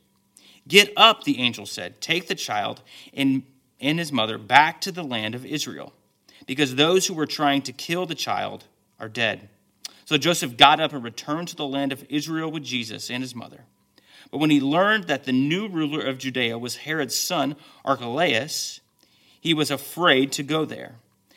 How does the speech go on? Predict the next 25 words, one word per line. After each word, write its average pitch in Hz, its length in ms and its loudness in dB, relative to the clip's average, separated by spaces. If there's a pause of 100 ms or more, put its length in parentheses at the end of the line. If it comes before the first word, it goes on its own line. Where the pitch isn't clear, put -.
(160)
Then 160 140 4
after 180 340 8
being 156 320 4
warned 180 400 2
in 156 100 0
a 135 80 2
dream, 123 580 -6
he 135 200 -2
left 156 360 2
for 165 200 -8
the 143 100 -4
region 117 580 -4 (280)
of 123 220 -6
Galilee. 113 520 4 (680)
So 156 120 -10
the 151 100 -2
family 147 340 2
went 160 480 0
and 135 160 -2
lived 151 260 -2
in 151 60 -6
a 135 80 -6
town 123 340 -4
called 110 380 -6 (280)
Nazareth. 117 760 -2